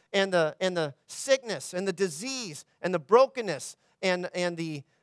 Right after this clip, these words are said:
um, you know, the bondage to sin, the one who can do something just showed up.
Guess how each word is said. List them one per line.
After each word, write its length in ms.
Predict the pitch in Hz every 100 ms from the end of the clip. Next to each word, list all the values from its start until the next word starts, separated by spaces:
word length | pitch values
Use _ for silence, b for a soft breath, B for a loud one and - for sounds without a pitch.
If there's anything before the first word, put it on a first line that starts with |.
| _ -
um, 400 | 143 135 117 117 _ _
you 120 | 175 190
know, 40 |
the 140 | 165
bondage 540 | 147 190 254 277 220 -
to 120 | 196
sin, 380 | - 254 214 147 _
the 80 | 180
one 240 | 196 277 277
who 140 | 247
can 140 | 214
do 240 | 170 262 311
something 460 | - 220 - 170 139 _
just 260 | - 269
showed 460 | - - 302 285 285
up. 380 | 311 330 -